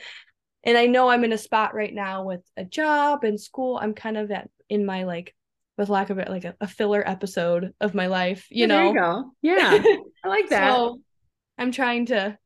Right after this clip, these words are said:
Speaker 1: you know, just hang out for now. But I do feel like, I feel like I'm meant to do something. I just don't know what. And maybe it's this, maybe it's sharing, you know, about adoption and stuff with Crystal, you know, I don't know, but
Speaker 2: Yeah. Wow.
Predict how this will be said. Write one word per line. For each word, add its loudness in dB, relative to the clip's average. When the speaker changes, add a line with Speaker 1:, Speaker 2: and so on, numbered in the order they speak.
Speaker 1:
you -8
know, -8
just -20
hang 0
out 0
for -6
now. -10
But -4
I 0
do -2
feel -4
like, -6
I -6
feel -2
like -2
I'm 0
meant -6
to -8
do -10
something. -10
I -8
just -14
don't -14
know -14
what. -6
And 2
maybe 2
it's -4
this, -2
maybe -4
it's -2
sharing, -8
you 2
know, 0
about -2
adoption -4
and -14
stuff -10
with -8
Crystal, -6
you -4
know, -6
I -4
don't 0
know, -8
but -4
Speaker 2:
Yeah. -18
Wow. -20